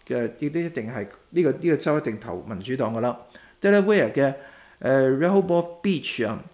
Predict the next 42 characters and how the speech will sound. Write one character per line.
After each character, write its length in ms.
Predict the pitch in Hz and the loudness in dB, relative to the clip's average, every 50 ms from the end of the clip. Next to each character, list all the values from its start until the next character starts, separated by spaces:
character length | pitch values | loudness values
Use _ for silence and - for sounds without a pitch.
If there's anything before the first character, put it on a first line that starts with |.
| - _ _ _ - | -20 _ _ _ 0
萊 320 | 143 131 131 131 127 120 | 2 2 4 4 2 0
何 280 | 117 127 131 123 123 123 | -2 0 0 0 0 0
勃 200 | - - 151 - | 0 -2 -2 -2
斯 260 | - - - - 208 | -2 -2 -2 -2 -2
灘 420 | 208 196 - - 208 202 196 196 202 - - - | -2 -4 -2 0 2 2 2 2 -2 -8 -16 -8
住 280 | - - 143 135 135 123 - | -4 -2 0 0 0 -2 -2
所 220 | - 117 127 156 | 0 0 2 2
度 260 | 151 117 104 101 - - | 2 0 -2 -4 -4 -4
隔 80 | 139 120 | -4 -4
離， 320 | 95 - - 76 71 - - - | -4 -4 -8 -12 -12 -14 -14 -12
就 120 | - 95 - - _ _ | -12 -12 -12 -14 _ _
beach 580 | - 190 196 185 151 131 - - - - 123 113 | -2 0 0 0 0 -4 -8 -10 -8 -6 -6 -6
啊， 80 | 95 - - - | -6 -8 -12 -12
on 200 | - 131 123 120 | -10 -10 -8 -8
the 100 | 104 104 - - - | -8 -10 -10 -8 -6
beach 480 | 214 220 180 123 110 - - - 110 | -4 -2 -2 -4 -4 -6 -8 -6 -4
啊， 160 | 101 113 117 - - - - - - - - | -4 -6 -6 -10 -18 -20 -20 -20 -20 -12 -4
佢 100 | - 185 | -2 0
三 320 | 180 - - 247 233 233 240 | 0 2 2 2 2 2 2
日 100 | 196 156 - - | 2 0 0 0
未 100 | 151 139 | -2 -2
見 240 | 135 156 156 156 156 | -2 -2 -2 -4 -2
公 200 | - 196 185 180 | -2 -2 -2 0
開 160 | 175 175 165 | 0 0 0
活 80 | 131 120 | -2 -4
動 260 | - - - 101 110 | -6 -6 -6 -6 -6
啦， 160 | 110 101 - - - _ _ | -6 -8 -8 -10 -14 _ _
隔 100 | - 143 135 - - 113 | 0 0 0 0 -2 -6
離 160 | 101 98 - - - 107 | -6 -6 -8 -10 -12 -12
唔 180 | 110 107 113 120 | -10 -8 -8 -6
做 240 | - - 135 120 120 | -4 -2 -2 0 0
嘢 200 | 120 113 107 117 | 0 -2 -2 -2
啦， 180 | 123 113 - - - - _ - | -2 -4 -4 -6 -12 -20 _ -8
又 160 | - 117 107 | -6 -4 -4
唔 260 | 101 101 98 92 95 90 | -4 -6 -10 -10 -10 -10
讀 100 | 107 110 | -10 -10
書 280 | - - - 131 123 | -10 -8 -6 -4 -2
啦 100 | 117 95 | -2 -2
啊。 280 | - - 73 73 73 - - - - - - - - - - | -4 -6 -8 -10 -10 -14 -20 -20 -20 -20 -20 -20 -20 -18 -6
噉 140 | - 214 208 | -2 0 2
啊， 100 | 214 202 - | 2 2 2
競 120 | 214 202 | 2 2